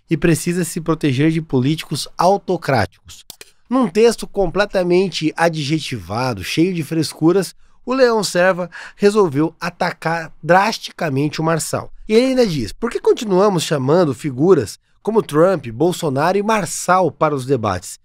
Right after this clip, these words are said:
Estamos repetindo o erro que levou Hitler ao poder", escreveu. Esse foi Leão Serva, comparando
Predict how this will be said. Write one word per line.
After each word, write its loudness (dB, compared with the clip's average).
Estamos 0
repetindo -2
o 4
erro 2
que -14
levou 0
Hitler 0
ao 0
poder", 2
escreveu. 0
Esse 4
foi 0
Leão 2
Serva, 0
comparando 0